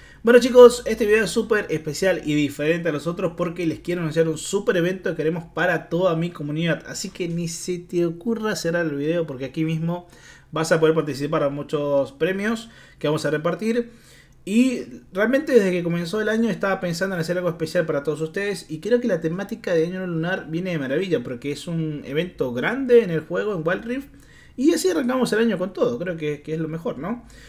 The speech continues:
Bueno, por eso quiero anunciarles mi propio evento de deleite lunar, en el cual vamos a repartir más de sesenta mil Wildcards en premios. Sí, sí, sí, lo que estás escuchando bien, más de sesenta mil Wildcards.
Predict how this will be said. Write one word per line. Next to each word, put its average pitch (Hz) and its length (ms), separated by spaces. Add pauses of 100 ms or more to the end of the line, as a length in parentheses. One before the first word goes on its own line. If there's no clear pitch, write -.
(140)
Bueno, 180 220
por 226 100
eso 247 280
quiero 226 320
anunciarles 208 680
mi 180 140
propio 185 360
evento 190 440
de 175 140
deleite 180 580
lunar, 147 500
en 120 100
el 123 160
cual 175 180
vamos 185 240
a 156 40
repartir 143 440
más 165 420
de 156 140
sesenta 165 880
mil 185 500
Wildcards 139 1080
en 139 200
premios. 110 380
Sí, 160 160
sí, 165 100
sí, 165 160
lo 127 140
que 123 80
estás 180 240
escuchando 147 400
bien, 123 260
más 170 220
de 190 100
sesenta 147 440
mil 170 120
Wildcards. 107 480